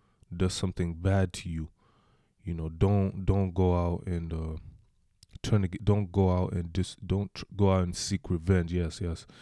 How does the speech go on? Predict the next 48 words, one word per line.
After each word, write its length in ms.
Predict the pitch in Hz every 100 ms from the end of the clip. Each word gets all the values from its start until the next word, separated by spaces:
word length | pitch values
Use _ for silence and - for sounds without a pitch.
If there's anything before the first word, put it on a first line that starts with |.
| - - _
that's 200 | 92 -
what 100 | 87
I 140 | 85
mean. 240 | 82 82 78
You 80 | 90
know, 80 | 85
don't 260 | 85 101 95
go 160 | 98
out 200 | 95 92 -
and 100 | 87
seek 320 | - 113 -
revenge. 540 | 95 87 90 80 - - -
That's, 220 | 98 -
I 80 | 95
think, 340 | - 101 95
Romans 840 | 95 87 98 98 98 92 92 90 - _ _ _ _
twelve 640 | - - 98 95 92 90 - - _
twenty. 580 | - 101 92 - 82 - _ _ _ _ _
Yes. 380 | - 92 80 - _ _ -
Rather, 300 | 95 95 92
if 160 | 104 101
your 100 | 110
enemy 240 | 110 113
is 120 | 110 98
hungry, 280 | 110 117
feed 280 | 117 - 98
him. 140 | 87 82
If 80 | -
he 100 | 104
is 140 | 98
thirsty, 400 | - 110 - 123
give 180 | 101 98
him 160 | 95 90
a 80 |
drink. 300 | 85 90 85
For 240 | - 87 92
in 160 | 92
doing 340 | 87 101 107 113
this, 280 | 117 117 - - - - - - - _
you 200 | 104 107
will 240 | 104 101
be 420 | 90 87 104 98 -
heaping 500 | - 123 - 113 113
burning 280 | 92 95 98
coals 320 | 92 95 92
on 120 | 90 85
his 140 | 82
head. 200 | - 87